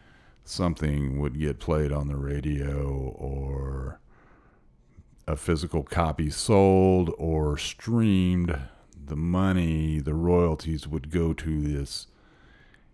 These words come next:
Hipgnosis outfit, and they would distribute to their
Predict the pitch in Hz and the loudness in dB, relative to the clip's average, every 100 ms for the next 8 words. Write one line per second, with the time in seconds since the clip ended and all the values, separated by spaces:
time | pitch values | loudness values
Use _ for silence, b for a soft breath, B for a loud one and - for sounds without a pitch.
0 | - 85 78 - 85 95 107 - 87 76 | -12 -8 -8 -2 2 6 6 4 2 0
1 | - - 76 71 - 78 71 - 78 78 | -2 -6 -6 -8 -6 -4 -4 -6 -6 -6
2 | 73 76 78 78 71 76 - - 92 90 | -4 -4 -4 -4 -4 -4 -4 2 4 4
3 | 87 85 80 - - - _ b b b | 4 4 2 -2 -14 -20 _ b b b
4 | b b b b _ _ - 90 85 82 | b b b b _ _ -4 0 2 2
5 | 78 80 78 73 71 71 67 65 | 2 2 2 2 0 -2 -2 -6